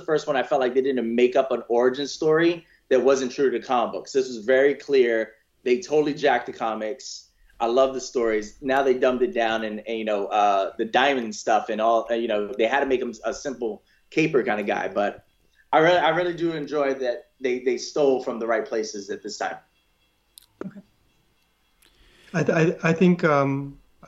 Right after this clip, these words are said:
Speaker 2: totally off topic, but, uh, we failed to mention that in, in Batman and Robin, Batman is replaced from, uh,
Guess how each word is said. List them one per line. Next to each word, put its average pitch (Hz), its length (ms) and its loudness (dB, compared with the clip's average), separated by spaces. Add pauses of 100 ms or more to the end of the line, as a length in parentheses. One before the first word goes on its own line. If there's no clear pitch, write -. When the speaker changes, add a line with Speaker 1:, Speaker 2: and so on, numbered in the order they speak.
Speaker 2:
totally 185 300 4
off 147 160 0
topic, 156 360 -2
but, 131 240 0
uh, 131 460 -4
we 170 160 0
failed 170 280 2
to 165 60 0
mention 147 340 -2
that 131 180 0
in, 131 220 -2
in 143 180 -6
Batman 143 320 0
and 135 100 0
Robin, 131 400 0
Batman 135 380 -2
is 135 200 0
replaced 131 600 -4
from, 123 360 0
uh, 110 300 -2